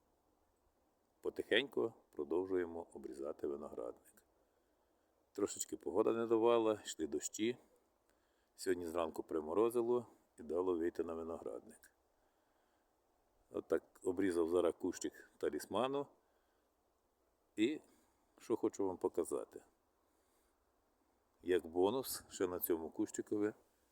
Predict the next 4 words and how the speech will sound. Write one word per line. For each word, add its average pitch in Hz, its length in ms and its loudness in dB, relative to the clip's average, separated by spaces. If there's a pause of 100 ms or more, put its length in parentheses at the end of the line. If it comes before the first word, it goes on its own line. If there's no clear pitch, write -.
(840)
залишилися 80 720 -2 (120)
отакий 95 480 -4 (160)
фрагментик 87 680 -10 (1400)
виноградної 82 800 -4